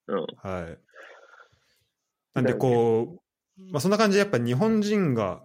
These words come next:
Speaker 2: 結構多いんで、なんかその辺のこう、
Speaker 1: うん。
Speaker 2: つながり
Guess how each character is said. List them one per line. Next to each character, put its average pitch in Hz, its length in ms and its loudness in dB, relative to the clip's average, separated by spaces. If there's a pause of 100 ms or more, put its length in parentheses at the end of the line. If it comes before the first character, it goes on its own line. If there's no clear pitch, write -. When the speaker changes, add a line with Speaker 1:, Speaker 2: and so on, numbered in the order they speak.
Speaker 2:
結 180 260 -6
構 98 340 -6
多 123 220 0
い 98 60 -6
ん 82 180 -12
で、 87 340 -6
な 104 100 -10
ん - 20 -10
か 90 120 -12
そ - 160 -4
の 156 100 0
辺 170 260 0
の 165 100 -2
こ 135 480 0 (680)
う、 127 80 -2
Speaker 1:
う 117 160 0
ん。 92 40 -8
Speaker 2:
つ - 120 -4
な 127 140 2
が 117 120 2
り 113 200 -4